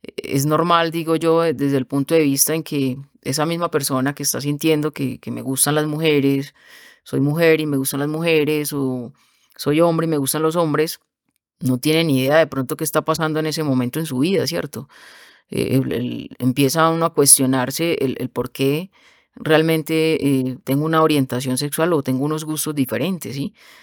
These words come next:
Entonces entra uno como a andar en ese cuestionamiento propio y, pues, obviamente no ayuda nada, pues, el hecho de que,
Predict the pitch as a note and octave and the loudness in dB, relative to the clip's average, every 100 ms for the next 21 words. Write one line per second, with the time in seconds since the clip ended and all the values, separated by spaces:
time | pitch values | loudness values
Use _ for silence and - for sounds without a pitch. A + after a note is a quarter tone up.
0 | _ - C#3+ C#3 C#3+ C#3+ E3+ E3 E3 E3 | _ -4 -2 2 2 2 0 -2 0 0
1 | E3 D#3+ D3 C#3 C3 C3+ C3+ C#3 D#3+ D#3+ | 0 -2 0 0 2 2 0 -2 -2 -2
2 | E3 - D#3 C#3+ C3+ C3 C3 C#3 C3+ D#3 | -2 -2 0 0 -2 -2 -2 -2 -2 -2
3 | D3+ E3+ D#3 D#3+ G3 _ _ _ _ _ | 2 4 4 0 -8 _ _ _ _ _
4 | _ - F3 - E3 E3 F3 F#3 F3+ F3+ | _ -4 -2 2 4 4 4 2 -2 -2
5 | E3+ E3+ D#3+ D#3 D#3 D#3+ D#3+ E3 - _ | -2 -2 0 2 2 2 -2 -8 -16 _
6 | - - D3+ C#3+ C#3+ E3 - D3 - - | -12 -2 2 4 4 2 -2 -6 -6 -4
7 | C3+ C3+ D#3+ D#3 D3+ - C3 C3 A#2+ | -2 -2 0 0 0 -2 -4 -2 -6